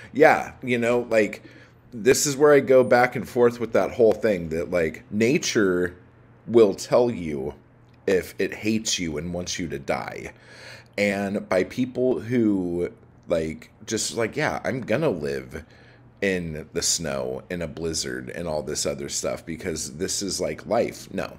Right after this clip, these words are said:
that's not life. Like, don't do that to yourself. And also, don't move to the desert where the elements are trying to kill you. And it's like, "You don't belong here. Like, I'm going to murder you," says nature.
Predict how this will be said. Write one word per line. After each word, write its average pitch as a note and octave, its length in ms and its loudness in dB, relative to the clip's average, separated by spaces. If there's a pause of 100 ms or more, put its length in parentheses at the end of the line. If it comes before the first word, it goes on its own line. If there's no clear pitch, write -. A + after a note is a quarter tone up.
that's G2 200 -2
not G2+ 200 0
life. - 360 -10
Like, D2 200 -8
don't F#2+ 200 -2
do D#2 140 -8
that A#1+ 180 -10
to B1 100 -12
yourself. - 400 -14 (300)
And A2 100 -2
also, B2 340 6
don't B2+ 320 2
move B2 240 -2
to - 120 -8
the F#2 100 -8
desert E2 600 2 (340)
where F2+ 640 6
the F#2+ 320 0
elements F#2 460 0
are E2+ 80 -6
trying E2 300 -4
to D#2+ 60 -8
kill D2+ 300 -6
you. D2 240 -6
And F2 80 -4
it's F#2 120 -6
like, G#2 180 -6
"You A#2+ 60 -4
don't A#2 180 -6
belong F2 340 -6
here. - 340 -14 (300)
Like, F2 200 -2
I'm F#2 140 -4
going E2+ 260 -4
to - 140 -10
murder C2+ 360 -8
you," G1+ 360 -14
says - 360 -6
nature. - 480 -12